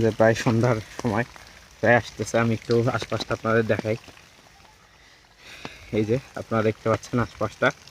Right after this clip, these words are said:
চারদিকে বৃষ্টি, বৃষ্টি আর বৃষ্টি। বৃষ্টিতে জীবন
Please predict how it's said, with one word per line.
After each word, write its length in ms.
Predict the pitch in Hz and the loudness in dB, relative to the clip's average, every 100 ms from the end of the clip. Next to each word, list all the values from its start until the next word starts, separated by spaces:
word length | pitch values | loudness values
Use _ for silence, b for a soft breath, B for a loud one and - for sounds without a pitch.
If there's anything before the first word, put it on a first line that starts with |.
| - - - - - - - _ _ - - - - - - 104 - | -20 -20 -20 -20 -20 -20 -20 _ _ -20 -20 -20 -20 -20 -20 -20 0
চারদিকে 460 | 117 110 110 110 110 | 2 4 2 2 2
বৃষ্টি, 420 | 120 123 - 123 | 2 -2 0 2
বৃষ্টি 400 | 110 113 - - 120 | 4 2 0 2 4
আর 100 | 113 | 4
বৃষ্টি। 360 | 107 110 - 113 - - - - - - - - - - - - _ _ - _ - | 2 -2 -2 -6 -6 -16 -20 -20 -20 -20 -20 -20 -20 -20 -20 -20 _ _ -20 _ -4
বৃষ্টিতে 560 | 110 117 - 113 127 123 127 - | 0 0 0 -2 4 4 4 0
জীবন 360 | 117 120 117 | 0 2 4